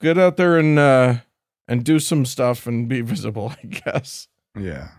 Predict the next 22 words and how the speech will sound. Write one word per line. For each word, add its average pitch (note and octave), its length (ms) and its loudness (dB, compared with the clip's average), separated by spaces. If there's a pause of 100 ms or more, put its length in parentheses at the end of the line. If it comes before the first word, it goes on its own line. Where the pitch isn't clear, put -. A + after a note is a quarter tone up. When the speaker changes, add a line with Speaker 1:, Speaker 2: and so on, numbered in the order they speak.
(540)
Speaker 1:
And, D3+ 260 0
uh, E3+ 280 4
and F3 180 2
yeah, D#3+ 640 4
I, D3+ 80 2
I, D#3 100 0 (100)
I D3 120 0
think D#3 220 -4
we E3 120 2
should F3 300 -2
push C3+ 280 0
for, B2+ 500 -2
uh, B2 400 0 (880)
for C#3 100 0
the C#3+ 100 2
non-believers C#3+ 880 2
to A#2+ 120 -8
be C#3 440 -2
in B2+ 320 -2
the B2+ 220 -4
interfaith C3 800 -6
spaces - 920 -8